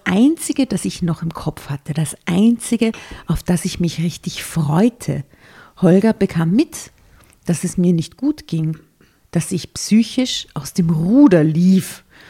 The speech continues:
Anfangs versuchte er noch, mit mir zu sprechen, aber schnell begriff er, dass er damit bei mir nicht weit kam.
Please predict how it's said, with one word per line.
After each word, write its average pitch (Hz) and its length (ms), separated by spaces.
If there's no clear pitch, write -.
Anfangs 208 560
versuchte 214 520
er 190 100
noch, 175 320
mit 165 320
mir 180 280
zu - 160
sprechen, 170 560
aber 147 160
schnell 151 360
begriff - 460
er, 143 160
dass - 160
er 156 180
damit 156 440
bei 151 120
mir 190 260
nicht 160 320
weit 143 220
kam. 220 340